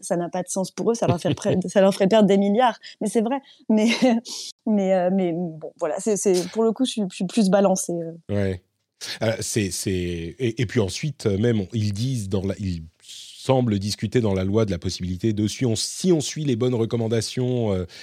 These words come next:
Speaker 2: eh ben,
Speaker 1: Mm,
Speaker 2: du
Speaker 1: oui.
Speaker 2: coup, on se, on se
Speaker 1: On est conforme.
Speaker 2: Voilà, on est conforme et on peut pas être attaqué, mais quelles sont les bonnes recommandations, qui va les faire comment ?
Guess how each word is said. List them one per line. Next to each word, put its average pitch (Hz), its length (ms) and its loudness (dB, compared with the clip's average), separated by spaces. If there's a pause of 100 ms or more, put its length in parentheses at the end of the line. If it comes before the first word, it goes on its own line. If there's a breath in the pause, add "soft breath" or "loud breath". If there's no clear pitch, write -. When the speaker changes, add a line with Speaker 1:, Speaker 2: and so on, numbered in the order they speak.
(180 loud breath)
Speaker 2:
eh 101 80 -4
ben, 247 180 4
Speaker 1:
Mm, 247 40 8
Speaker 2:
du 233 100 6
Speaker 1:
oui. 247 180 6
Speaker 2:
coup, 123 60 2
on 107 120 2
se, 92 560 0 (380 soft breath)
on 101 100 -2
se 87 840 -2
Speaker 1:
On - 20 0
est 196 120 0
conforme. 196 680 -2 (160)
Speaker 2:
Voilà, 117 260 4
on 95 100 0
est 98 60 -2
conforme 101 360 -2
et - 20 -4
on 87 100 -6
peut 101 160 -2
pas 107 260 0
être - 180 -6
attaqué, 117 440 -4
mais 92 220 -2
quelles 90 180 -6
sont 104 140 -8
les 92 80 -4
bonnes 90 160 -6
recommandations, 82 680 -10
qui 95 200 -12
va 90 100 -6
les 80 80 -8
faire - 180 -12
comment ? 107 400 -4